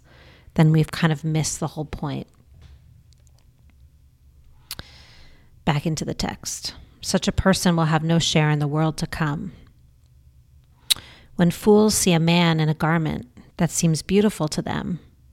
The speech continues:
they don't look more closely. But more important than the garment is the body, and more important than the body is the soul. So likewise the Torah has a garment, a body, and a soul.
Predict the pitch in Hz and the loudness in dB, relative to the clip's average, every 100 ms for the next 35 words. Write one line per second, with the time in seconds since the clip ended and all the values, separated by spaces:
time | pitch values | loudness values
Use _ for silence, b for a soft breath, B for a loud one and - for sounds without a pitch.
0 | _ _ - 180 196 175 185 175 - 170 | _ _ -2 0 2 2 0 -4 0 0
1 | 165 - 170 156 - - - - _ _ | 0 0 0 0 -2 -8 -10 -20 _ _
2 | _ _ _ _ - _ - 165 175 175 | _ _ _ _ -20 _ -4 0 4 4
3 | 156 - 196 - 156 - - _ - - | 2 0 0 0 -6 -8 -14 _ -20 -6
4 | - 170 165 170 180 156 147 - 160 160 | 0 0 2 2 4 2 -2 -4 -6 -2
5 | 180 190 175 151 - _ _ _ _ - | 0 0 -2 -6 -12 _ _ _ _ -2
6 | 175 170 165 151 190 - 185 170 156 143 | 2 4 2 0 -2 -2 -2 0 0 -2
7 | 156 165 151 - 151 - 147 - 143 - | -2 -2 -4 -6 -10 -8 -6 -4 -4 -6
8 | - _ _ _ _ b b b b b | -10 _ _ _ _ b b b b b
9 | - - 180 180 180 160 165 147 147 - | -8 0 4 6 6 2 0 -2 -2 -2
10 | 170 - 170 151 135 151 - - - 160 | -6 -2 0 0 -2 -6 -12 -18 -6 -4
11 | 156 175 165 156 156 - - 175 175 160 | -2 0 0 0 -4 -8 -10 -6 0 0
12 | 160 156 151 - 156 - - 143 120 147 | 0 -2 -4 -6 -6 -4 -4 -4 -4 -6